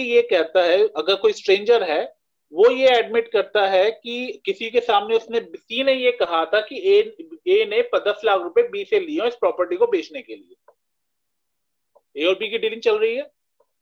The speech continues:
एक third person है सी। सी ने कहीं admit किया, किसी से कहा, किसी दुकानदार से कहा, किसी से कहा कि मैंने ये सुना है और देखा है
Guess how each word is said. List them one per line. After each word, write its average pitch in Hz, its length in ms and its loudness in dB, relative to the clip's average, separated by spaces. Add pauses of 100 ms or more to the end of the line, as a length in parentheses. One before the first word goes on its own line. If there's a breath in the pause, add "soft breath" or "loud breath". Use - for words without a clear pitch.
(140)
एक 160 220 -2
third 202 140 2
person 220 380 0
है 240 60 -4
सी। 196 300 -12 (840)
सी 240 140 0
ने 269 100 2
कहीं 247 260 -2
admit 220 400 -2
किया, 196 220 0
किसी 226 340 -8
से 208 140 -2
कहा, 170 260 -4
किसी 202 260 -8
दुकानदार 190 500 -2
से 185 140 -10
कहा, 170 200 -4
किसी 220 360 -12
से 214 160 0
कहा 147 280 -8 (380)
कि 240 140 -8
मैंने 220 600 -4 (100)
ये 208 120 -4
सुना 160 320 -10
है 208 140 -6
और 254 200 0
देखा 180 320 -2
है 175 160 -4